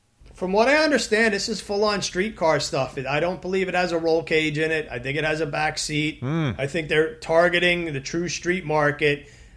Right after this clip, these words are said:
Speaker 1: like a, you know, like a G T three road-going Porsche.
Speaker 2: Wow.
Speaker 1: Now, I don't know that race teams, I would imagine race teams will be able to buy the race version if you wanna be a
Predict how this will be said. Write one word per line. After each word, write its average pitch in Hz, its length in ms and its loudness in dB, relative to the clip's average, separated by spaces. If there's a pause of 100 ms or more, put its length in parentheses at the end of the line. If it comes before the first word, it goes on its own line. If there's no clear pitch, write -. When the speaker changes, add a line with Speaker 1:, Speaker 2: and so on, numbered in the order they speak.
(100)
Speaker 1:
like 143 340 2
a, 135 440 0
you 165 100 -4
know, 147 180 2
like 147 220 -2
a 151 80 -4
G 143 220 -6
T 151 200 -8
three 151 520 -2 (240)
road-going 156 720 4
Porsche. 175 580 2 (140)
Speaker 2:
Wow. 98 240 -4
Speaker 1:
Now, 160 400 4
I 180 140 2
don't 196 260 2
know 185 200 6
that 170 220 0 (240)
race 170 360 2
teams, 165 640 -2
I 165 80 4
would 170 120 4
imagine 160 460 2
race 185 260 0
teams 165 340 -4
will 156 180 4
be 160 120 2
able 151 180 2
to 147 60 -2
buy 156 200 2
the 147 100 -2
race 190 260 0
version 147 340 0
if 139 140 -6
you 143 100 -2
wanna 147 280 2
be 151 180 0
a 143 260 0